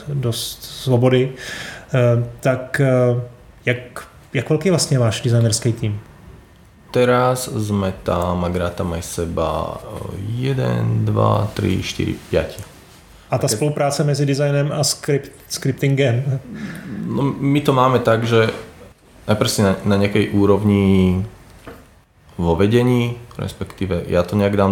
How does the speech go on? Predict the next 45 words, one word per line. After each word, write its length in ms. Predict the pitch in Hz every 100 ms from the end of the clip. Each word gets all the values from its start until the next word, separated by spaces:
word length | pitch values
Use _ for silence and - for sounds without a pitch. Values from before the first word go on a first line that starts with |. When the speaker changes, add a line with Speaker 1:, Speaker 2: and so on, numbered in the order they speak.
| 95
Speaker 2:
dohromady, 480 | 95 92 87 87 87
s 80 |
vedením 320 | 87 87 87 87
to 80 | -
pre-, 300 | - 85 87
prechádzam 560 | - 82 90 85 82
s 40 | 85
lidmi, 400 | 90 90 90 92
eh, 880 | - - - - - - - 87 -
jednotlivých 640 | 87 87 85 87 80 -
tímov, 480 | 90 92 92 92 92
eh, 320 | - - - - - - -
lebo 120 | - -
tiež 240 | 85 85
oni 160 | 85 82
majú 160 | 82
obrovské 320 | 82 82 - -
skúsenosti 560 | 98 - 90 87 -
a 80 | 85
všetci 240 | - -
sa 120 | - -
presne 240 | - -
rozumejú 400 | 85 85 87 82
tomu 160 | 85 82
svojemu, 560 | 82 92 90 90 90 - - - -
takže 320 | - 85 - - - 139
nesnažím 480 | 85 85 90 85 85
sa 80 | 92
stavať 240 | - 85
nejaké 240 | 85 85 90
vzdušné 320 | 87 - 92
zámky, 320 | 90 87 92 95
ale 80 | 90
snažím 320 | 87 92 87
sa 80 | 90
to 80 |
dávať 240 | 90 85 85
dohromady 480 | 87 90 87 87 87
tak, 240 | 90 87
ako 80 | 87
by 60 | 87
sme 120 | 85
to 80 | 90
asi 160 | 85 -
chceli. 320 | - 101